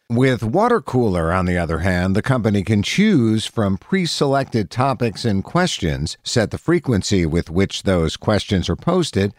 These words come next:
and then everything happens automatically. Manion also noted that different organizations will focus on different types of questions.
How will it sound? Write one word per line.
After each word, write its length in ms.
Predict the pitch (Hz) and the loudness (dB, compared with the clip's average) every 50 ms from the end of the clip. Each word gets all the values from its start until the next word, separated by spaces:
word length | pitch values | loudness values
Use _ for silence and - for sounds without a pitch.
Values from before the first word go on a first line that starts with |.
| _ _ _ - - | _ _ _ -18 -8
and 160 | - - 165 165 | -4 -2 0 2
then 160 | 160 147 123 | 2 2 0
everything 380 | 98 95 101 104 95 117 107 | 0 0 0 0 0 0 0
happens 500 | 95 90 101 92 85 - 95 95 95 - | 0 0 0 0 0 0 0 -2 0 0
automatically. 800 | 98 82 78 80 87 107 123 135 110 107 - - 71 62 50 - _ _ _ _ _ _ _ _ _ _ _ _ _ _ | 0 0 0 0 0 2 2 2 0 -2 -4 -4 -8 -8 -8 -12 _ _ _ _ _ _ _ _ _ _ _ _ _ _
Manion 600 | 131 160 180 190 185 175 170 160 147 131 117 110 | 0 2 2 2 2 2 2 2 2 2 0 0
also 400 | - - 120 131 - - 131 113 | 0 0 0 0 0 2 0 2
noted 400 | 98 95 92 90 87 82 90 82 | 2 2 2 2 2 0 0 0
that 220 | 76 101 98 82 | 0 0 0 0
different 320 | - 175 170 - 160 135 117 | 0 -2 0 2 0 2 2
organizations 960 | 113 110 92 92 98 95 95 90 - 117 120 117 110 - - 104 92 87 69 | 2 0 0 0 2 2 0 2 0 0 0 0 0 0 0 0 0 0 -2
will 200 | 76 92 98 95 | -2 0 0 0
focus 500 | 90 - 110 92 85 78 - 101 - - | 0 0 0 -2 0 0 -2 -4 0 0
on 200 | 117 104 107 101 | 0 0 2 0
different 360 | 95 92 104 - 120 120 113 - | 0 0 0 0 0 -2 -2 0
types 360 | - 208 202 - - - - | -2 0 0 0 -2 -4 -6
of 140 | 98 - - | -8 -6 -4
questions. 640 | - 127 113 90 - - - 73 - - - - | -2 0 0 0 -2 -6 -10 -12 -12 -12 -20 -20